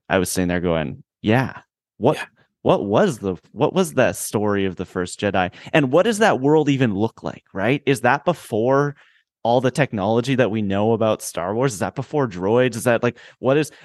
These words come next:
Speaker 1: we, we're gonna get a lightsaber in this thing. I guarantee it. We're gonna
Speaker 2: The
Speaker 1: get the
Speaker 2: first
Speaker 1: first lightsaber,
Speaker 2: lightsaber.
Speaker 1: right? What does that even look like?" And I just think that is so cool. This is gonna be something that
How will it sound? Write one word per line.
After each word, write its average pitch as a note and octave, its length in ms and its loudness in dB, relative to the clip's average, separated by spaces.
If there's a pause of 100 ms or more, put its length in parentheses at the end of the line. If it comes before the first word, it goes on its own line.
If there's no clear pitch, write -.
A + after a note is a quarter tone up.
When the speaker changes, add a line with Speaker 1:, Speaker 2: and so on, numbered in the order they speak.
Speaker 1:
we, C#3 240 0
we're C#3+ 160 2
gonna E3+ 180 2
get E3 140 2
a B2 60 2
lightsaber A#2 480 -2
in G#2 80 -8
this G#2 100 -10
thing. A2+ 180 -8
I G2+ 120 -6
guarantee A2+ 500 -4
it. C#2+ 100 -12
We're A#2 120 -6
gonna A#2+ 140 -2
Speaker 2:
The A#2+ 40 4
Speaker 1:
get A2+ 100 -4
the A2+ 60 -4
Speaker 2:
first D3+ 300 0
Speaker 1:
first B2 120 2
lightsaber, - 300 -4
Speaker 2:
lightsaber. - 200 -8 (100)
Speaker 1:
right? B2 300 0 (120)
What B2 200 0
does D#3+ 120 0
that D3+ 160 2
even A2 380 -4
look C3+ 240 -4
like?" A#1+ 180 -10 (640)
And C#3 380 2
I C3 100 4
just C#3+ 220 -2
think D3+ 160 -2
that C#3 160 2
is C3 100 -6
so D#3 200 2
cool. E3 280 2
This E3+ 200 0
is G3 120 2
gonna F3 220 0
be D#3+ 100 -2
something C3+ 540 -2
that A2 240 2